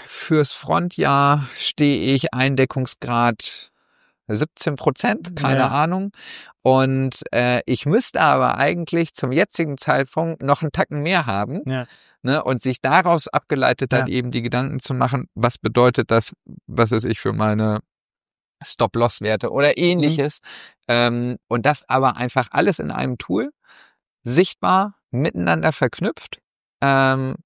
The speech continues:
Speaker 1: das ist schon ein großer Mehrwert, der zu einer effektiven Arbeitserleichterung im, im täglichen Doing führt. Ne, weil ich im Grunde genommen mich darauf beschränken kann,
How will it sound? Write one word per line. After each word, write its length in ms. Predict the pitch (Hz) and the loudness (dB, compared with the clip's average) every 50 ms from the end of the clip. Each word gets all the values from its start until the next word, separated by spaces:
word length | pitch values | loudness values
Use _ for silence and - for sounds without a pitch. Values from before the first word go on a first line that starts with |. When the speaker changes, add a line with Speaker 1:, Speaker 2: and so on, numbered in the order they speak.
| _ _ | _ _
Speaker 1:
das 200 | - 120 127 - | -4 -4 -4 -2
ist 140 | - 123 - | -4 -4 -2
schon 240 | - - 120 123 123 | 0 0 0 0 0
ein 40 | 117 | -2
großer 340 | - - 117 113 - 107 | 0 0 0 0 0 -2
Mehrwert, 500 | 98 98 104 110 117 120 117 117 113 113 - _ _ | -2 0 0 0 0 2 2 2 2 0 -2 _ _
der 360 | - 98 101 104 110 110 107 - - - - - - - _ | 0 2 4 4 4 4 2 -2 -6 -14 -20 -20 -20 -20 _
zu 220 | - - - 110 | -8 -2 0 2
einer 180 | 107 104 101 101 - | 4 4 2 2 2
effektiven 580 | - 113 - - 110 - - - 101 95 92 | 0 0 2 0 -2 -2 -4 -6 -4 -4 -2
Arbeitserleichterung 1040 | - - 98 98 98 95 - - - 92 87 92 90 - 98 92 92 90 90 90 - - | -2 0 0 0 0 0 0 0 0 2 2 2 2 0 0 0 0 0 0 -2 -2 -4
im, 300 | 90 87 87 87 87 - - | -4 -2 -2 -2 -4 -4 -4
im 160 | 92 90 80 | -4 -4 -2
täglichen 480 | - - 98 - - 87 80 - 90 82 | 0 0 0 2 0 -2 -2 -2 -4 -2
Doing 300 | 90 90 90 85 80 - | 0 2 2 0 0 -4
führt. 280 | - - - - - - - - - - - - _ - | -6 -8 -8 -8 -10 -12 -18 -20 -20 -20 -20 -16 _ -4
Ne, 160 | 92 101 92 | -2 0 2
weil 140 | 90 90 95 | 2 2 2
ich 100 | 92 - | 2 2
im 120 | 95 95 | -2 -2
Grunde 280 | 87 98 117 135 139 123 | 2 2 2 4 4 2
genommen 260 | 120 117 117 113 110 | 2 0 0 0 0
mich 140 | 107 101 - | 0 0 0
darauf 320 | 92 95 90 92 95 - | 2 2 4 2 2 0
beschränken 480 | - 92 - - - 104 110 - - 104 | -4 -10 -10 -6 -4 -4 -4 -4 -4 -4
kann, 320 | - - 101 101 107 110 | 0 0 0 2 0 -2